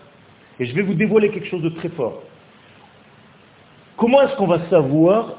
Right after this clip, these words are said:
les frontières, les vraies frontières de la terre d'Israël au moment où le Messie va arriver ? Eh bien,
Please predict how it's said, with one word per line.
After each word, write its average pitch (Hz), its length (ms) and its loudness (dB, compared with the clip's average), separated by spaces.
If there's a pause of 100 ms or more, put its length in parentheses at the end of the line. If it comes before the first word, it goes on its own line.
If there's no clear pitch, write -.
les 143 160 2
frontières, 143 680 -4
les 113 140 -4
vraies 127 300 -2
frontières 135 480 -8
de 110 60 -12
la 110 80 -6
terre 117 200 -6
d'Israël 117 460 -6
au 117 40 -4
moment 120 280 -4
où 120 80 -2
le 117 160 -4
Messie 120 440 -8
va 107 180 -6
arriver ? 101 320 -8 (1900)
Eh 123 40 -14
bien, 117 360 -4